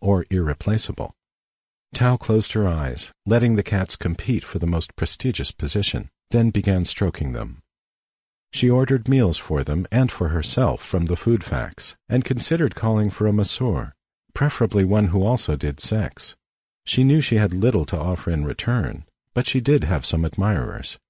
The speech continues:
and not everyone on the planet had swallowed LaRue's philosophy that everything should be for sale. The only answer to her call came from a couple in their thirties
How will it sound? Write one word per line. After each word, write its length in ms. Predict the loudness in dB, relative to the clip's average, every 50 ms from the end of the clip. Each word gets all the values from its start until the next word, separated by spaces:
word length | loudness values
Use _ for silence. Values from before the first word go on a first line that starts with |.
| _ _ 0
and 240 | 2 2 2 2 2
not 200 | 2 4 4 4
everyone 440 | 4 2 2 2 2 2 2 0 0
on 120 | 0 -2
the 80 | -4 -6
planet 420 | -4 -2 -2 0 0 0 -2 -2
had 140 | -2 -4 -4
swallowed 540 | -4 -2 0 0 2 2 2 2 0 -2 -2
LaRue's 400 | -2 0 2 2 2 2 0 0
philosophy 720 | -2 0 0 2 2 2 2 2 0 -2 -4 -2 -4 -4
that 300 | -2 0 0 2 0 0 0
everything 520 | 0 0 2 2 0 0 0 0 -2 -2
should 240 | -2 -2 -2 -2 0
be 120 | 0 0 0
for 200 | 0 -2 -4 -2
sale. 500 | -2 0 0 0 0 0 -2 -6 -10 _ _ _ _ _ _ _ _ _ _ _ _ _ _ _ _ _ _
The 140 | 2 4 4
only 260 | 6 6 6 4 4
answer 320 | 4 4 2 2 0 -2 -2
to 180 | 0 0 0
her 120 | 0 0 -2
call 320 | -2 -4 -2 -2 -2 -4
came 300 | -2 0 0 2 2 0
from 200 | 0 0 0 0
a 60 | 0
couple 360 | 0 -2 -4 -2 -2 0 0
in 120 | 0 0 0
their 160 | 0 0 -2
thirties 520 | -2 0 2 2 2 2 0 -4 -6 -8